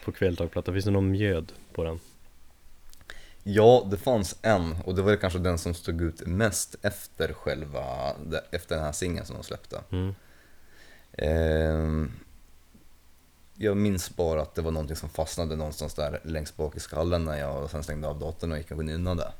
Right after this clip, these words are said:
Speaker 2: Men, eh, mer än så kan jag faktiskt inte säga om den. Om den var bra, eller om den var dålig, eller om det bara var någon sån här refräng som satte sig på skallen och sen kommer irritera en resten av dagen.
Speaker 1: Men det lovar ju gott.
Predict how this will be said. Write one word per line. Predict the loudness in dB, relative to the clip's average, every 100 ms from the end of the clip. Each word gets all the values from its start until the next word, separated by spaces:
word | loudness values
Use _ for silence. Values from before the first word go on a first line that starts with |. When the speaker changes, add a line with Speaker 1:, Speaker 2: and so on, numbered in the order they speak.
| -16 -20 -20 -20 -20 -20 -20 -20 -20 -20 -20 -20 -8
Speaker 2:
Men, | -2 2 4 4 4
eh, | 4 4 4 2 2
mer | 4 4
än | 4
så | 4 2
kan |
jag | 0
faktiskt | -4 -6
inte | -4
säga | -2 0
om | 0
den. | -4 -8
Om | -6
den | -4
var | -2
bra, | -4 -4 0 4 6 4 2 -8 -10
eller | -4 -2
om |
den | -2
var | -2
dålig, | -2 -2 -2 0 0
eller | -2
om | -4 -4
det |
bara | -4 -4
var |
någon | -4 -6
sån | -4
här |
refräng | -4 -4 -4
som | -4
satte | -8 -8
sig | -10 -12
på |
skallen | -12 -8 -6 -6
och | -6
sen | -10
kommer | -10 -10
irritera | -8 -8 -4 -2 -2
en | -4 -8 -16 -20 -20 -20 -6
resten | -2 -2 -4 -4
av |
dagen. | 0 -2 -2 -10 -18 -20 -20 -20 -20 -20 -20 -20 -20 -20 -18 -16 -16 -18 -20 -20 -20 -12
Speaker 1:
Men | -8
det | -4 -4 -6 -8
lovar | -6 -4 -4
ju | -4
gott. | -8 -12 -20